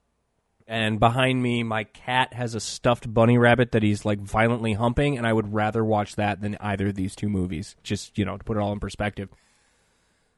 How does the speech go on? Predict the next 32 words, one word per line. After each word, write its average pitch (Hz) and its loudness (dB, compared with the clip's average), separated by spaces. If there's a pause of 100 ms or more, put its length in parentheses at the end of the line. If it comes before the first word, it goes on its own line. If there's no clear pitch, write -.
(240)
So, 156 6 (380)
with 139 8
that, 113 2 (380)
yeah, 196 10
make 170 6
sure 220 2
you 202 4
let 196 4
us 180 0
know 175 6
what 160 2
you 160 0
thought, 165 4
uh, 139 0
was 131 0
the 127 0
better 123 6
or 117 8
the 104 6
worse 104 4
film. 107 2 (580)
And 113 2
you 123 0
can 131 -2
find 123 4
us 123 0
on 120 0
Twitter 151 0 (180)
at 127 -2
Optimism 131 -4
Vaccine. 147 -4
That's 120 -8